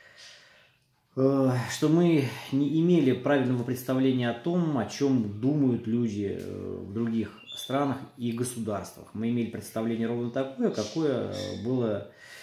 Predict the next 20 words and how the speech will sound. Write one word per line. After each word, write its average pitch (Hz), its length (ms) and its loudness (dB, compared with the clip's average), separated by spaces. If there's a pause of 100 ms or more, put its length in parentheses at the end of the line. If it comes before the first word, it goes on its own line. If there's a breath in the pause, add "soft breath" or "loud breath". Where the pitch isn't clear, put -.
(340 loud breath)
э, 113 840 -2
оттрактовано 120 680 0
нам 117 400 -2
идеологией 107 920 -2
в - 60 -12
самые 127 280 -2
разные 107 440 -4 (220)
времена. 104 540 -4
И 92 100 -8
во 110 80 -6
времена 123 440 0
Союза, 156 600 -2
и - 20 2
во 110 80 0
времена 101 300 -4
перестройки, 156 760 -2
и 95 120 -8
вот 90 180 -10
сейчас - 520 -4
тоже. 110 440 -8